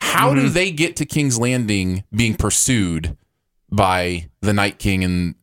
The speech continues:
Speaker 1: and the dead, right? Like, I mean, they would just be overtaken.
Speaker 2: Yeah.
Speaker 1: There's no way for them to get back to King's Landing. I don't know how that would happen. So
Speaker 2: Yeah, they would, they would have to have some, uh,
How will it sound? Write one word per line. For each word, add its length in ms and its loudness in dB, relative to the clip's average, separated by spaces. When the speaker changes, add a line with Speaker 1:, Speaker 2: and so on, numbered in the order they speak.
Speaker 1:
and 200 2
the 60 0
dead, 300 0
right? 240 0
Like, 180 0
I 40 0
mean, 360 0
they 220 0
would 120 0
just 140 -4
be 120 0
overtaken. 680 -2
Speaker 2:
Yeah. 380 0
Speaker 1:
There's 220 4
no 180 2
way 300 2
for 140 -4
them 160 0
to 60 -2
get 180 -2
back 220 -2
to 60 -12
King's 280 -2
Landing. 260 0
I 100 2
don't 100 0
know 80 0
how 180 0
that 120 -2
would 100 -4
happen. 520 -4
So 180 2
Speaker 2:
Yeah, 200 4
they 120 4
would, 340 -2
they 60 4
would 120 6
have 160 2
to 60 -4
have 200 0
some, 800 -4
uh, 500 -8